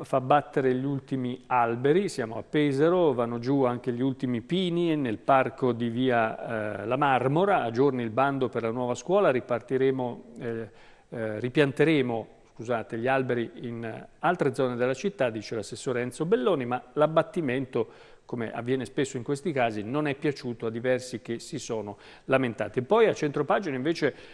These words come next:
eh, sul palco di Sant'Angelo in Vado, dove si è tenuta anche il, questo fine settimana la fiera del tartufo, eh, sul palco, ehm, c'era, eh,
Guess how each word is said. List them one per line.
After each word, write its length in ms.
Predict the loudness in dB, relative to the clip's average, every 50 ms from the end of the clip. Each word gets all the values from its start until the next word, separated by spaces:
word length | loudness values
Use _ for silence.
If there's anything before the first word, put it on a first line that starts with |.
| -20 -20 -18 -10
eh, 280 | -6 -4 -4 -4 -4
sul 200 | -4 -2 -2 -2
palco 560 | 0 6 6 6 6 4 2 4 4 6 6
di 140 | 4 2 -2
Sant'Angelo 500 | -2 -2 -4 -2 -2 -2 -2 0 -2 -2
in 100 | -2 0
Vado, 300 | 0 2 2 2 2 0
dove 180 | 0 -2 -2 -6
si 160 | -8 -6 -8
è 80 | -8 -6
tenuta 360 | -4 -6 -4 -4 -4 -4 -4
anche 240 | -6 -6 -6 -6 -6
il, 260 | -6 -6 -10 -12 -12
questo 220 | -14 -14 -12 -10 -8
fine 220 | -6 -4 -4 -4
settimana 440 | -4 -6 -8 -6 -4 -4 -2 -2 -2
la 120 | -4 -6
fiera 480 | -8 -10 -4 0 2 2 4 4 2 0
del 560 | 0 -2 -4 -4 -4 -4 -4 -6 -6 -8 -6
tartufo, 560 | -4 -4 -4 -2 0 0 0 2 2 0 0 -2 -6 -18 -18 -20 -20 -18 -12
eh, 180 | -10 -8 -8 -6
sul 200 | -4 -4 -4 -2
palco, 680 | 4 4 4 4 4 2 2 2 2 2 0 -2 -10 -16 -12
ehm, 480 | -12 -12 -10 -10 -10 -10 -10 -12 -12 -14 -12
c'era, 680 | -6 -4 -2 0 0 2 0 0 -2 -6 -14 -20 -20 -20 -20 -20 -20 -20 -20 _ -20 -14
eh, 340 | -10 -8 -8 -8 -8 -10